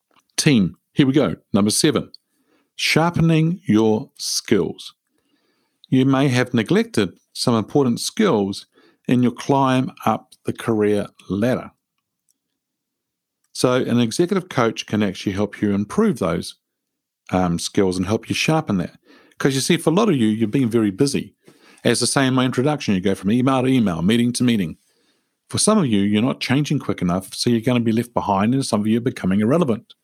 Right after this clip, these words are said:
The thing here is that if we can help sharpen your skills, help you understand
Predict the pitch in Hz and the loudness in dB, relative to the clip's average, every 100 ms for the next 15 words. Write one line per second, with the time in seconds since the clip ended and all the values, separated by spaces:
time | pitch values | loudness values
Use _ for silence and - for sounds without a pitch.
0 | _ _ _ _ _ _ _ _ - 196 | _ _ _ _ _ _ _ _ 0 2
1 | 185 147 120 104 117 110 - 143 127 113 | 4 4 2 4 2 0 0 -2 0 0
2 | 135 160 - - 143 151 120 113 104 - | -2 -2 -4 -2 -2 0 0 0 -2 -4
3 | - 104 76 - _ _ _ _ - 156 | -2 -2 -2 -8 _ _ _ _ 0 0
4 | 156 143 135 123 - - 131 123 101 92 | 2 0 2 0 -2 -2 0 2 0 -2